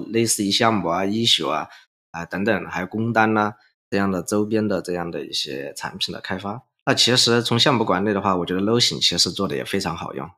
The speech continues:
因为 Notion 现在它真的不是一个文档平台，它其实已经我觉得逐渐开始在蔓延成一个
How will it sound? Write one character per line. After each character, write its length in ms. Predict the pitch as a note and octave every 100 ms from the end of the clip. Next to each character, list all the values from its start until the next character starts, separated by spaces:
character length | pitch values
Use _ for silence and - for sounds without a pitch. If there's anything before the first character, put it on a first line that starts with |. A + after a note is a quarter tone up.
| _ _
因 100 | G2+
为 80 | G2+
Notion 300 | A2+ B2 G2+
现 180 | G#2 G2+
在 80 | G2+
它 140 | G2
真 180 | G2 A#2
的 100 | G#2+
不 140 | -
是 220 | - F2+
一 100 | D#2+
个 380 | E2+ F2+ E2 D#2+
文 320 | F2 F2 F2 F#2
档 400 | F2+ C#2 G1+ _ _ _ _
平 220 | - F3
台， 300 | F#3 - - _ _ _ _ -
它 100 | F#2
其 200 | - F#2
实 240 | F#2 F#2+
已 140 | F#2 F2+
经 240 | G2 G2
我 80 | F2+
觉 80 | E2+
得 120 | E2+
逐 220 | F2 E2+ F2
渐 180 | G#2+
开 220 | F#2+ G#2 G2+
始 180 | -
在 160 | E2 E2
蔓 280 | F#2 G#2+ F2+
延 200 | E2 F2+
成 240 | - E2
一 80 | E2
个 440 | F#2+ F2+ D2 C2